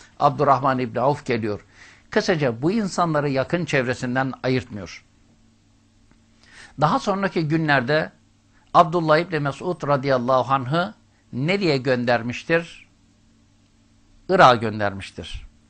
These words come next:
Irak'a gönderirken söylediği cümle nedir? "En az sizin kadar benim de ona ihtiyacım var.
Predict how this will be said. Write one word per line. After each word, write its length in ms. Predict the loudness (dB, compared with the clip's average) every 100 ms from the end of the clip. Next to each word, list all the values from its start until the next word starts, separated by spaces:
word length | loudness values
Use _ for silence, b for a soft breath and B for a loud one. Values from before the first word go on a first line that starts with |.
| _ _ _ -2
Irak'a 280 | 4 6 6
gönderirken 600 | 4 0 0 0 0 -2
söylediği 500 | 0 -2 0 -2 -2
cümle 360 | -2 -2 -2 -2
nedir? 420 | -2 -4 -6 -20 _ _ b b b -2
"En 200 | 0 0 2
az 200 | 0 0
sizin 520 | -6 -4 0 0 0
kadar 480 | 0 2 4 4 2
benim 320 | 0 0 0
de 60 | 0
ona 180 | -2 -4
ihtiyacım 560 | -4 -4 -4 -6 -8
var. 140 | -8